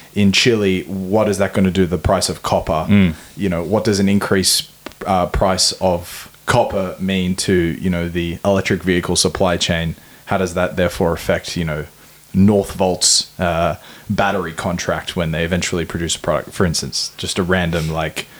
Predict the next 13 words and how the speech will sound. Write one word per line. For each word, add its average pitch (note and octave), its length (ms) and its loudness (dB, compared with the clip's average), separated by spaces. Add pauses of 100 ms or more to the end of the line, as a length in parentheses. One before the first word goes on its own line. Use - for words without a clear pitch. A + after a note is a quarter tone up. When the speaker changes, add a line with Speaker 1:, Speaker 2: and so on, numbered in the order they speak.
(380)
Speaker 1:
string A#2+ 760 2
throughout G2 680 2 (140)
the, A2+ 200 0
the G2+ 300 0
global A#2 480 4
economy, G2+ 440 0
how G2 220 2
it's - 120 0
all G#2+ 160 4
connected G2+ 420 2
to G2+ 120 4
each F2+ 180 0
other. F2 240 -2